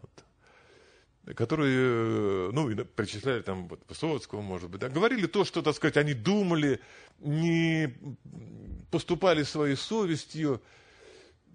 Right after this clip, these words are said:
И автор говорит, что что-то вот, э, как-то людей-то таких перестало в нашем мире. Вот я, говорит, думал об одном телеведущем, вроде такой вот, а он взял и снялся в рекламе там какого-то банка,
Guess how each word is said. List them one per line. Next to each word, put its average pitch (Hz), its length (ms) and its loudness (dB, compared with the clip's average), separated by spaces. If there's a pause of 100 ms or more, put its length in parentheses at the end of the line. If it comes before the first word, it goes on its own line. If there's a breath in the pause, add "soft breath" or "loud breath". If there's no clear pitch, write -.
(260)
И 160 140 2
автор 180 380 2
говорит, 160 360 2
что - 220 -8
что-то - 480 -6
вот, 165 340 -4
э, - 520 -8
как-то 143 560 -2 (400 loud breath)
людей-то 151 640 -2
таких 156 320 -4
перестало 139 500 2
в 101 60 -6
нашем 120 300 -4
мире. 90 260 -4
Вот 110 160 -4
я, 147 100 0
говорит, 131 240 -4
думал 131 340 -4 (460 loud breath)
об 92 200 -6
одном 113 300 -4
телеведущем, 113 720 -4
вроде 123 280 -4
такой 143 520 -4
вот, 107 200 -8 (320 loud breath)
а - 100 2
он 123 160 0
взял 143 320 0
и 107 60 -2
снялся 117 420 -6
в 101 40 -4
рекламе 107 440 -2
там 90 340 -8
какого-то 90 480 -8
банка, 95 540 -6